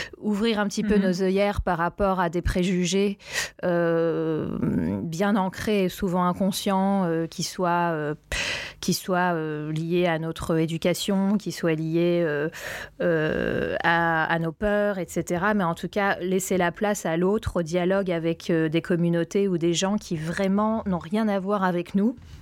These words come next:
Speaker 1: Et les laisser
Speaker 2: Mhm.
Speaker 1: advenir, euh, dans nos vies, c'est-à-dire pas fermer les portes si on rencontre quelqu'un qui a, euh, euh, une éducation, euh, très différente de la nôtre, une façon de voir très différente de la nôtre, pour peu qu'ils ne viennent pas eux-mêmes empiéter sur notre liberté et sur notre intégrité,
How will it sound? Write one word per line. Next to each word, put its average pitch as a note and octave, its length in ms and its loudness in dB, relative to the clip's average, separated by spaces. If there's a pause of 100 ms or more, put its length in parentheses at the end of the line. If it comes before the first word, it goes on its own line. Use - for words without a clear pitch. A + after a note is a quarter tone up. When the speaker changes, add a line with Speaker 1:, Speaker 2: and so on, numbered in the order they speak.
(600)
Speaker 1:
Et F3 340 2
les F#3 160 2
laisser G3 420 4
Speaker 2:
Mhm. G#3 80 0
Speaker 1:
advenir, F#3 680 2
euh, E3+ 120 2
dans E3+ 200 0
nos F3+ 120 2
vies, F#3+ 260 0
c'est-à-dire E3 460 -2
pas G3 140 0
fermer F#3 340 0
les E3 120 2
portes G3 320 0
si - 140 -2
on F3 80 0
rencontre F3 340 0
quelqu'un F3+ 400 0
qui E3+ 260 -4
a, F3+ 220 2
euh, D#3 180 -2 (640)
euh, D#3+ 640 0
une E3 140 2
éducation, E3 720 0
euh, D3 480 0
très - 200 -2
différente F#3 480 0
de E3+ 80 2
la D#3 160 0
nôtre, F#3 600 0
une D#3 80 -2
façon E3+ 340 0
de E3 60 -2
voir F3 180 0
très F#3+ 140 -2
différente E3+ 400 0
de E3+ 60 0
la E3 120 0
nôtre, G3+ 180 0
pour - 220 -2
peu A3+ 280 0
qu'ils E3 300 -4
ne E3 80 2
viennent E3 260 0
pas F3+ 200 0
eux-mêmes F3+ 340 2
empiéter E3+ 460 0
sur D#3+ 200 -2
notre D#3 280 0
liberté E3 640 0
et D#3 40 -2
sur D#3+ 180 -6
notre E3 220 -2
intégrité, F3 600 0